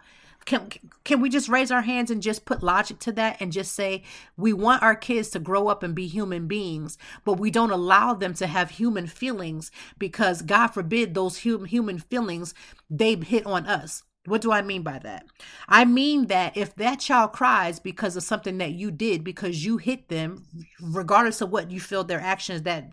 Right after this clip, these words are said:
that led to that, right? You don't want them to cry, because in crying, you would have to acknowledge that you're hurting them. And to say that you hurt them would then say that you shouldn't be doing something.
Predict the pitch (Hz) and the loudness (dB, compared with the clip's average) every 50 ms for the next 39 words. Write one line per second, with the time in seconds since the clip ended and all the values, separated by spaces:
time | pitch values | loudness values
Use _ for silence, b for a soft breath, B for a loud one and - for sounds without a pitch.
0 | - - 170 156 - - - - 160 156 185 233 262 - - - 156 147 135 110 | -6 -6 -4 -4 -6 -8 -16 -12 -6 -2 -2 -2 -2 -2 -6 -10 -8 -6 -6 -8
1 | - - 156 170 185 185 - - _ B B B B B B B B B B B | -6 -4 0 0 0 0 -2 -6 _ B B B B B B B B B B B
2 | - 175 165 202 247 294 339 359 359 339 320 277 - 208 208 208 202 202 - 196 | -6 -2 2 4 6 6 6 6 6 6 4 4 2 2 -2 -2 -4 -4 -4 -4
3 | 190 180 - - - - - - 277 - - - 175 165 - 185 180 - 220 202 | -4 -4 -6 -8 -8 -6 2 4 6 6 6 4 2 0 -2 -4 -4 -2 -2 -2
4 | 170 175 180 165 156 - - 262 311 285 240 214 190 165 202 240 220 202 202 196 | -2 -2 -4 -6 -2 0 0 2 2 2 0 -2 -2 -2 -2 -2 -2 -2 -2 -2
5 | 185 - - 175 151 160 175 196 214 240 190 147 165 156 - 175 151 156 156 160 | -2 -2 -6 -8 -8 -4 0 2 2 2 2 0 -4 -6 -4 -4 -6 -4 -6 -8
6 | 147 143 - - 233 214 180 160 156 143 - 92 98 - 156 B B B B B | -10 -10 -4 -2 0 0 0 -2 -4 -8 -10 -12 -14 -16 -18 B B B B B
7 | B - 196 196 190 175 - - 220 180 170 - - - 262 277 339 311 247 226 | B -4 -2 -2 -2 -2 -4 -4 -4 -4 -4 -4 -4 0 2 2 2 2 0 -2
8 | 226 - - 214 175 - - - - 359 381 - - 175 160 160 147 147 147 165 | -2 -4 -6 -8 -10 -12 -6 -2 -2 -2 -2 -4 -6 -6 -4 -4 -4 -4 -6 -8
9 | 160 B B B B B - 214 220 160 185 220 226 220 - - 208 196 190 165 | -10 B B B B B 0 0 2 2 2 2 2 0 0 0 0 0 0 -2
10 | 165 165 - 196 175 - - 226 - 165 160 160 165 151 190 190 175 147 143 - | -4 -6 -6 -6 -6 -4 -4 -4 -4 -4 -4 -4 -2 -2 -2 -2 -2 -4 -6 -8
11 | - 143 139 - - - - - | -10 -10 -12 -12 -16 -18 -20 -20